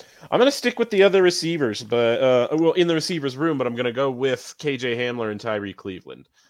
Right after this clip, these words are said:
Uh, I need to see, I wanna see what those guys can do in filling in for Jerry Jeudy. Um, I don't expect it to be,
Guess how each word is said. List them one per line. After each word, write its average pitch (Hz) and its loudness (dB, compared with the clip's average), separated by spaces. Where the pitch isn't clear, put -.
Uh, 107 -2
I 117 -4
need 120 -6
to 120 -8
see, 117 -8
I 107 -4
wanna 110 -4
see 113 -10
what 113 -2
those 120 -2
guys 117 -2
can 110 -10
do 101 -6
in 110 -10
filling 107 -8
in 104 -6
for 101 -10
Jerry 98 -6
Jeudy. 92 -8
Um, 92 -4
I 104 -16
don't 101 -4
expect - -4
it 101 -10
to 95 -16
be, 95 -8